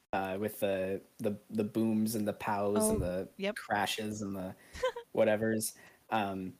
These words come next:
Speaker 1: I think Azah didn't fully understand the rules.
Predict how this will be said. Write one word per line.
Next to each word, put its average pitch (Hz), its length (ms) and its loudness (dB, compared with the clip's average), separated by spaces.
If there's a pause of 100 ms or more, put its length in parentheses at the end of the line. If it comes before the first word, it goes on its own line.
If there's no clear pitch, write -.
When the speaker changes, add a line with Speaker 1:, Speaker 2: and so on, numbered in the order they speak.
(880)
Speaker 1:
I 120 40 -2
think 208 500 2
Azah 117 380 2
didn't 113 240 -2
fully 104 340 0
understand 98 480 -2
the 92 60 -4
rules. 90 600 -4